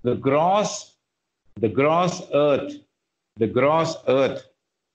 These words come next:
is filthy, containing waste matter. The gross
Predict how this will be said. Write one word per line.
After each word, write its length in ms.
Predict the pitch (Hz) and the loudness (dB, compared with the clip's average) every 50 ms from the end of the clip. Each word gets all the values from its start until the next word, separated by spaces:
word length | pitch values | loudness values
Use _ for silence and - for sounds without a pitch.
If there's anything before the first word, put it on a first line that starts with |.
| _ _ _ _ _ _ - _ - _ | _ _ _ _ _ _ -20 _ -6 _
is 220 | 151 160 170 165 | -2 0 0 -2
filthy, 640 | - - 175 185 185 170 160 131 110 - - - - _ _ _ _ _ _ _ _ _ _ _ _ | -2 -2 0 0 2 2 2 0 -2 -4 -6 -14 -18 _ _ _ _ _ _ _ _ _ _ _ _
containing 600 | - 151 143 151 139 156 156 151 151 147 135 113 | -4 -2 -2 0 0 0 0 0 0 0 0 0
waste 400 | 113 131 151 160 156 160 160 - | 0 0 0 0 -2 -2 -4 -2
matter. 400 | 135 139 139 139 - 123 117 - - - _ _ _ _ _ _ _ _ _ _ _ _ - - - - - _ | -2 0 0 0 0 -2 -4 -4 -6 -14 _ _ _ _ _ _ _ _ _ _ _ _ -20 -20 -20 -20 -10 _
The 80 | 113 107 | -4 -4
gross 560 | - - 123 131 143 151 156 160 156 - | -2 -2 -2 0 0 0 0 -2 -4 -6